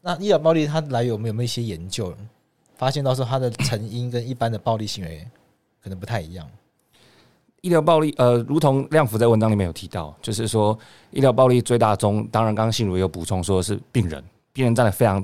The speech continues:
Speaker 2: 大的趴数，在各项的统计里面，它至少都超过六成。那病人为什么会做这些不理性的事？刚刚贵志一开始有提到说，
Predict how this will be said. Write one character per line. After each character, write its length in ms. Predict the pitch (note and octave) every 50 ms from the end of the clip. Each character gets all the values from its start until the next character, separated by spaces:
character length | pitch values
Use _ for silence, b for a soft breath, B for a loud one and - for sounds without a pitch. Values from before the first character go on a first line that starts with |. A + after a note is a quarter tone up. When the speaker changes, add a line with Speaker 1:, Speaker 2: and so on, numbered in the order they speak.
| - -
Speaker 2:
大 140 | - G#2 F#2
的 80 | D#2+
趴 200 | D#2+ - F2+ D#2+
数， 220 | E2 - - F2 D#2
在 140 | - - -
各 220 | - - C3 C3+
项 160 | A2+ A#2+ C3+ A#2+
的 80 | G#2+
统 140 | - F#2+ F2+
计 100 | F2+ A2+
里 100 | G2+ F2+
面， 120 | G#2 G#2+ G2+ B B B B
它 140 | - - A#2
至 140 | - C3+
少 120 | A#2 - F2
都 80 | F#2+
超 140 | G#2 - A2
过 100 | - G#2
六 160 | G3+ G#3+ E2+
成。 180 | - - - G#2+ A#2 B B B B B B B B B B
那 140 | - F3 E3
病 120 | D#3+ F#3+
人 120 | D#3+ D3+
为 80 | D#3+ E3+
什 100 | C#3 C3+
么 80 | A#2+ B2+
会 60 | C#3
做 160 | A#2 C#3 C3
这 80 | A#2+ B2+
些 180 | G#2 B2 A#2
不 140 | A#2 B2+ B2
理 80 | G2 F2
性 140 | - G#2
的 80 | F#2 D#2
事？ 160 | - - G2 D#2 G2 -
刚 140 | - C3
刚 80 | C3 B2+
贵 160 | A#2+ C#3+ C3
志 100 | A2 A#2+
一 40 | B2
开 120 | A2 A#2
始 60 | G#2 G#2
有 40 | F#2+
提 80 | G#2
到 100 | G#2 G#2+
说， 120 | G2+ A2+